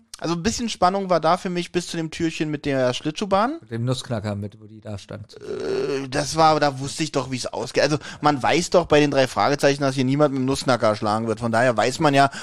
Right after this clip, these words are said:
Speaker 1: dass am Ende sie sich einfach wieder beruhigt oder so. Was mich ein bisschen wundert, ich weiß nicht, ob das bei Udo Finstere auch so war.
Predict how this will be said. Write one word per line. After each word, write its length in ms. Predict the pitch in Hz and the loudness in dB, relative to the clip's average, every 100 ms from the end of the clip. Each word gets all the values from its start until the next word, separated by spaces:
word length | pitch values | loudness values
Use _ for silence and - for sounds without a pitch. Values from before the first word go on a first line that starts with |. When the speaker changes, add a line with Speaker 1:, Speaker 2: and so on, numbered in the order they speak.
| - | -4
Speaker 1:
dass 120 | 131 | 0
am 120 | 139 | 0
Ende 280 | 110 131 147 | 0 2 2
sie 140 | 127 131 | 2 -2
sich 220 | 127 131 | -4 -4
einfach 280 | 117 131 117 | -2 -4 0
wieder 160 | 123 | 0
beruhigt 360 | 110 104 120 127 | 0 0 -2 -2
oder 160 | 113 101 | -2 -2
so. 220 | 95 90 - - - - - _ _ _ _ - | -2 -8 -10 -18 -18 -20 -20 _ _ _ _ -4
Was 280 | - 180 - | 0 0 2
mich 180 | 202 208 | 0 2
ein 80 | 208 | 2
bisschen 260 | 202 190 | 2 0
wundert, 260 | 175 175 127 | 2 4 2
ich 120 | 123 | 2
weiß 260 | 147 226 254 | 2 2 0
nicht, 160 | 254 | -4
ob 100 | 208 - | -4 -2
das 160 | 214 | 0
bei 180 | - 185 | 2 2
Udo 200 | 196 196 | 2 -2
Finstere 540 | - 208 214 - 160 | 0 0 0 -4 -2
auch 200 | - 220 | 0 -2
so 240 | - 156 120 | 2 2 4
war. 300 | 113 147 | 4 4